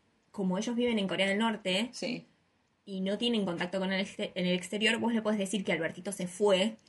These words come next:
Speaker 1: y nunca más lo va a volver a ver.
Speaker 2: <laughs> Nadie va a chequear nada.
Speaker 1: Y nadie lo va a chequear porque es como que está,
Speaker 2: Porque
Speaker 1: pero
Speaker 2: vive en una burbuja.
Speaker 1: <laughs> Claro, pero me gusta esto de, de,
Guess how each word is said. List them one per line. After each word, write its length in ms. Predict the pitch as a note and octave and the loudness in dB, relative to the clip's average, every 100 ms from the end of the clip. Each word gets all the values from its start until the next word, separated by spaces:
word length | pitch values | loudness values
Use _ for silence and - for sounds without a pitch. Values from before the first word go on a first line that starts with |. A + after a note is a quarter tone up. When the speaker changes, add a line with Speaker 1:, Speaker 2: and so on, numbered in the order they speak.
| - | -8
Speaker 1:
y 80 | F3+ | -2
nunca 240 | F3 F3+ | 2 2
más 120 | F#3+ | 2
lo 100 | F#3 | 2
va 60 | F3+ | 4
a 40 | |
volver 280 | F#3 F3 F#3+ | 4 4 4
a 80 | G#3 | 6
ver. 280 | G#3+ G#3 A3+ | 6 6 6
Speaker 2:
<laughs> 0 | |
Nadie 260 | B3 C4 | 4 6
va 60 | F#3+ | 6
a 60 | A3+ | 8
chequear 520 | C4+ - B3 G#3 - | 6 8 6 6 4
nada. 160 | A3+ - | 0 2
Speaker 1:
Y 40 | D4+ | 6
nadie 380 | D#4 A#4 C5 D#4+ | 8 10 10 10
lo 60 | |
va 60 | D4+ | 10
a 100 | C5 | 10
chequear 560 | G#4+ F4 D4+ G4 E4 C4 | 8 6 8 8 10 8
porque 320 | A#3+ A3 C4+ | 8 10 10
es 60 | |
como 160 | - A3+ | 10 6
que 100 | B3 | 4
está, 220 | B3 D#4 | 4 2
Speaker 2:
Porque 400 | - - - - | 2 -6 -20 -2
Speaker 1:
pero 260 | A#3 A#3 B3 | 8 10 12
Speaker 2:
vive 140 | D#4 | 10
en 80 | D4 | 8
una 120 | C#4 B3+ | 8 8
burbuja. 640 | A3+ B3+ B3 - E3+ E3 - | 10 10 10 8 0 2 0
Speaker 1:
<laughs> 140 | - - | -2 4
Claro, 420 | C#4+ F#4 B3+ F#3+ - - - A3 | 6 8 6 2 -2 -8 -6 0
pero 880 | A3+ A3 G#3+ G3+ G#3 G#3 G3+ G3 - - _ _ _ _ _ _ _ | 4 6 4 4 4 6 4 2 -2 -14 _ _ _ _ _ _ _
me 200 | G#3+ G#3+ | 0 2
gusta 640 | A3+ D#4 E4+ E4+ D#4 E4+ - | 4 0 0 2 4 4 0
esto 260 | G#3+ A3 C4 | -4 -2 0
de, 540 | G3+ G3 G3+ G#3 - _ _ _ _ - | 4 4 4 2 -2 _ _ _ _ -10
de, 760 | F3 F3+ F3 E3+ E3 D#3+ - | -2 2 4 6 6 4 2